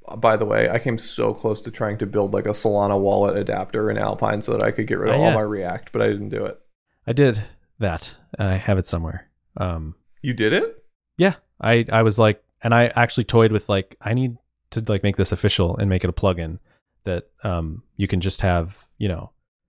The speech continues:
Speaker 2: But, I mean, it's in shambles, and I, too, abandoned it because, um, but yeah, I wanted, like, X Connect and, or, like, X Wallet, and then you have, like, wallet as, like, an Alpine, you know, object that you can just, like, you know,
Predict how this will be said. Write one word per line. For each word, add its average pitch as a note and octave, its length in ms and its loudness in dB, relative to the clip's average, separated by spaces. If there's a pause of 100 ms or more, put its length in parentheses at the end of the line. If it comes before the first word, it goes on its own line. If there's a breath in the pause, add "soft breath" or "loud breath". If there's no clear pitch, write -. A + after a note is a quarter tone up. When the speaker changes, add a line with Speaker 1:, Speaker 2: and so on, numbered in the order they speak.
Speaker 2:
But, B2+ 260 0
I C3 80 4
mean, C3+ 140 6
it's C#3+ 120 0
in D#3+ 60 6
shambles, A#2+ 580 4
and G#2+ 160 4
I, G2 140 6
too, F#2+ 380 2
abandoned F2 480 2
it - 180 -6
because, E2+ 460 -4 (520)
um, E2+ 320 -4
but C#3 100 6
yeah, A2 120 8
I F#2+ 40 6
wanted, A2 300 4
like, G2 280 2
X - 220 -4
Connect - 540 -8 (500)
and, E2 600 -6 (280)
or, - 60 -8
like, F2 180 -10
X - 180 -8
Wallet, F2 300 2
and - 100 -2
then F#2+ 80 2
you F#2 60 2
have, F#2 160 2
like, F2 160 0
wallet F2 340 2
as, E2 160 -4
like, E2 200 0
an E2+ 40 0
Alpine, D#2+ 600 -2 (140)
you A2 120 -2
know, E2+ 200 -4
object E2+ 560 -10 (400)
that - 120 -6
you F2 80 -4
can F2+ 140 -6
just, F2 240 -8
like, - 340 -10 (220)
you A2 100 -8
know, G#2 240 -12